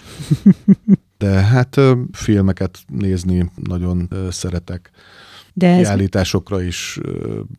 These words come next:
Speaker 2: ö, szoktam, szoktunk járni. De hát igazából tényleg ez a, ez az egyik legnagyobb hátulütője ennek a, a huszonegyedik századi létünknek, hogy, hogy annyira, annyira nagy a,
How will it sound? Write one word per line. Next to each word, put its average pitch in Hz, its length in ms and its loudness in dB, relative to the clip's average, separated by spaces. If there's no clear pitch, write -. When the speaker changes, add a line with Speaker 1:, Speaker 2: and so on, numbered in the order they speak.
Speaker 2:
ö, 104 480 -8
szoktam, - 600 -8
szoktunk - 500 -8
járni. 53 460 -6
De 110 180 -4
hát 104 180 -2
igazából 104 760 4
tényleg 113 360 0
ez 95 140 -2
a, 92 320 -2
ez 95 160 -8
az 95 240 -4
egyik 92 280 -6
legnagyobb 92 540 -4
hátulütője 90 800 -6
ennek 87 320 -6
a, 90 260 -8
a 92 320 -6
huszonegyedik 92 720 -4
századi 90 480 -4
létünknek, 90 680 -4
hogy, 90 400 -6
hogy 92 300 -6
annyira, 90 640 0
annyira 87 760 -2
nagy 90 220 -4
a, 87 260 -4